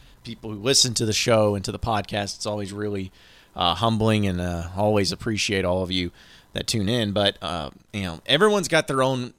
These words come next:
opinions on it. Everyone's got their own predictions. Everyone's got their own feelings. And it doesn't really matter what I say. And it doesn't really matter what any media members say, folks. Because let's be honest. There were people like myself saying six and six last year was a very distinct possibility. And probably should have.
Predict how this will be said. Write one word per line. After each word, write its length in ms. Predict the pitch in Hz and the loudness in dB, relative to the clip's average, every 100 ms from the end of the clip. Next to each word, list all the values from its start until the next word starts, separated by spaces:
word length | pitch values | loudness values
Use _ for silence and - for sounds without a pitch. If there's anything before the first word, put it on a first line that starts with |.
| - | -14
opinions 540 | - 113 95 64 69 | -4 -2 -2 -8 -12
on 180 | 76 50 | -12 -6
it. 60 | |
Everyone's 300 | 65 135 147 | -2 0 0
got 140 | - 139 | 0 0
their 100 | 127 | 0
own 140 | 127 | 0
predictions. 600 | 110 127 104 - 107 95 | 2 2 2 0 -2 -2
Everyone's 300 | 104 113 123 | 0 0 0
got 180 | 110 117 | 2 0
their 160 | 110 107 | 2 0
own 140 | 107 | 0
feelings. 560 | 104 - 87 87 85 87 | -4 -6 -4 -4 -6 -4
And 100 | 104 | 0
it 20 | |
doesn't 220 | 123 131 | 2 2
really 180 | 135 135 | 2 2
matter 280 | 120 113 107 | 4 4 4
what 100 | 104 | 2
I 140 | 98 | 2
say. 200 | 92 117 | 0 0
And 80 | 127 | 4
it 60 | 160 | 4
doesn't 220 | 220 226 | 2 0
really 180 | 233 226 | -2 2
matter 220 | 214 202 | 2 4
what 120 | 165 | 4
any 160 | 160 170 | 2 -2
media 300 | 139 117 104 | -2 -4 -4
members 340 | 85 69 53 | -6 -8 -6
say, 200 | - 62 | -4 -4
folks. 340 | - 78 - - - - - | -4 -4 -6 -14 -20 -20 -8
Because 220 | 147 160 | -2 0
let's 120 | - | 0
be 140 | 165 | 0
honest. 380 | 131 85 - - - - - - - - - - | -2 -4 -8 -12 -12 -20 -20 -20 -20 -20 -20 2
There 140 | 233 | 4
were 100 | 240 | 4
people 380 | 175 208 208 202 | 2 2 4 6
like 180 | 175 165 | 6 4
myself 380 | 170 - 160 | 4 4 4
saying 240 | - 156 135 | 2 0 0
six 280 | - 156 - | 0 2 0
and 120 | 139 | 2
six 280 | 139 131 135 | 0 0 4
last 320 | 120 117 - | 4 4 2
year 200 | 120 110 | 0 0
was 360 | 107 95 - - | 0 -2 -4 -4
a 100 | 110 | -6
very 460 | 95 117 113 107 | 0 2 2 2
distinct 420 | 92 101 - 107 - | 0 0 0 -2 -2
possibility. 680 | 92 82 87 76 67 - - _ _ _ _ _ _ - | -4 -4 -6 -10 -12 -16 -20 _ _ _ _ _ _ -12
And 80 | 156 | 0
probably 240 | 240 240 | 4 4
should 200 | - 170 | 2 0
have. 300 | 95 - - | -2 -4 -10